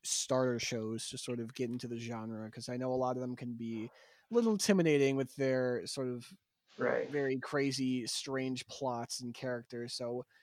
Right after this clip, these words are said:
Speaker 1: what would you say are some good starter shows to really, like, get into it?
Speaker 2: Hmm. Yeah, I would, I would definitely say if you don't have, like, a lot of time on your hands, but you wanna try and get into it, see what it's like,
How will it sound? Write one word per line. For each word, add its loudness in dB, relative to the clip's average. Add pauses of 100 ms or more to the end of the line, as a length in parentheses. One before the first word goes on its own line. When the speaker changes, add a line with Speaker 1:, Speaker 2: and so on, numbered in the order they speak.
(160)
Speaker 1:
what -2
would 0
you 0
say 2
are 2
some -2
good 2
starter 2
shows -6
to -8
really, -2
like, -4
get -2
into -6
it? -12 (360)
Speaker 2:
Hmm. 0 (480)
Yeah, 12
I 12
would, 12
I 12
would 12
definitely 12
say 12
if 6
you 6
don't 12
have, 12
like, 12
a 12
lot 12
of 10
time 12
on 8
your 12
hands, 10
but 6
you 4
wanna 12
try 12
and 8
get 12
into 10
it, 10
see 6
what 8
it's 0
like, 8